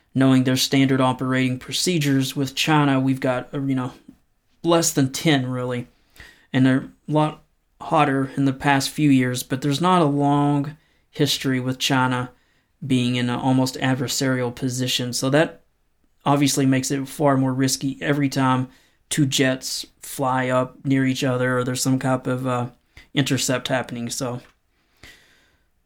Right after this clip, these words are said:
we will celebrate the progress. So I'm glad that they talked. Now, one other U S news thing that I definitely wanted to get into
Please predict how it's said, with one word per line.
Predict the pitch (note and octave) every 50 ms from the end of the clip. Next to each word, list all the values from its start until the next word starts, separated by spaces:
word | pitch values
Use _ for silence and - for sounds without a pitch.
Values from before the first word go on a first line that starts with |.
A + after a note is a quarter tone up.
| _ _ - - - _ _ _ _ _
we | - D3 D#3+
will | E3 E3 D#3
celebrate | - - E3 D3+ C#3+ C#3 C#3+ C#3 C3+
the | C3+ -
progress. | - C#3 C3 B2 A2+ - - - - - - - - - - - _ _ _ _ _
So | - - - C3+ B2+ B2+
I'm | C3
glad | C3 C#3 C#3+ C3+ C3+ C3 C3+
that | C3+ B2
they | - C3
talked. | B2+ - C3 A#2 G#2+ - - - - _ _ _ _ _ _ _ _ _ _ _ _ _ _ _ _ _ - - - -
Now, | D#3 C#3+
one | C3+ C#3+ D#3+ E3+
other | E3+ D#3+ E3 D#3 D3 C#3+ D3 - _ _ _ _ _ _ _ _ -
U | D3 D3 D3+ D3+ D3
S | D3 C#3+ D3 - -
news | D3 C#3+ C#3+ C#3 C#3 C3+ C3+
thing | - C#3+ C#3 C3+ C3+
that | C3+ C3+
I | C3 B2+
definitely | C3 - - C#3 C#3 C3+ - D3+ C#3 C3+ C3+
wanted | C3 C3 C3 C3
to | C3+
get | C3 C#3 C3
into | C3 C3 C3 - C3+ C3 A#2+